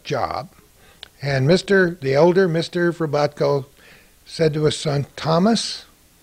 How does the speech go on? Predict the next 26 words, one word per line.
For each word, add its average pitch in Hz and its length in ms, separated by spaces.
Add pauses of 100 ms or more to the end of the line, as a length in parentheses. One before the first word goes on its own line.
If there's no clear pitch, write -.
(840)
that's - 280
not 120 300 (100)
right. 120 560 (840)
I 123 120
will 156 340
not 185 320
have 143 260
a 135 60
job 120 640 (300)
that's - 280
not 127 360 (140)
right. 113 480 (640)
Tear 151 320
it 196 100
out 139 440 (480)
and 101 200 (180)
do 143 200
it 170 100
again." 107 540 (960)
And 123 200
the 127 80
younger 160 520 (340)
Thomas 160 600 (580)
said, 120 320
"Okay, 185 420
Dad." 156 380